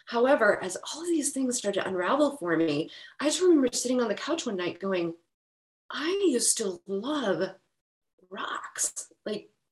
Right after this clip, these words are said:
finding rocks and different colors and seeing what they did." And it's like, "Where did that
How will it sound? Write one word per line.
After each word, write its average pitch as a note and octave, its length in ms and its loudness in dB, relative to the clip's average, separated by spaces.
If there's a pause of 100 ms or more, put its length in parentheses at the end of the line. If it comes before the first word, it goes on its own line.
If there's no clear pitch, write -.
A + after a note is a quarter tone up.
(300)
finding C4+ 300 0
rocks G#3 520 2
and F3 360 0
different B3 320 -8
colors G3 520 -4
and F3+ 120 -4
seeing A#3+ 220 -2
what C#4 100 -8
they C4+ 120 -4
did." F3+ 380 -2
And F3 200 -4
it's - 600 -16
like, A3 180 -10 (1700)
"Where - 220 -8
did - 140 -14
that G4 180 -8